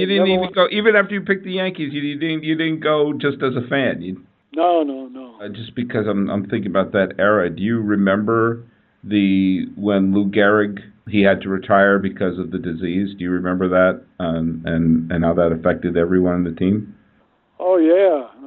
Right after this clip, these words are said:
Speaker 2: I mean, he was, one day he was everything, the next day he was gone. Just couldn't do anything. I think if he were ar-, around today, the way these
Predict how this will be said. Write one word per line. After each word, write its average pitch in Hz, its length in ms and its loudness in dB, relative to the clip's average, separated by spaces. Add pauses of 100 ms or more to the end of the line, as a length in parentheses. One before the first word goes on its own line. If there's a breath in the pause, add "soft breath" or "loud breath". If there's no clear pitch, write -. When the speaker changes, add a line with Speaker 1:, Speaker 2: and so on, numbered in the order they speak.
Speaker 2:
I 147 40 -8
mean, 151 380 -6
he 165 120 -8
was, 160 320 -4 (500)
one 165 260 -8
day 165 240 0
he 160 120 -2
was 156 260 -6
everything, 165 460 -8
the 156 100 -8 (100)
next - 260 -16
day 156 220 -6
he 135 100 -10
was 147 200 -12 (120)
gone. 160 440 -12 (680)
Just 160 240 -10
couldn't 165 280 -10
do 147 220 -4
anything. 160 340 -8 (440 soft breath)
I 160 120 -10 (100)
think 180 240 -6
if 156 140 0 (120)
he 180 180 -2
were 165 380 0 (180)
ar-, 165 180 -6
around 160 540 -4 (100)
today, 143 640 -2
the 143 100 -10
way 147 240 -4
these 147 240 -6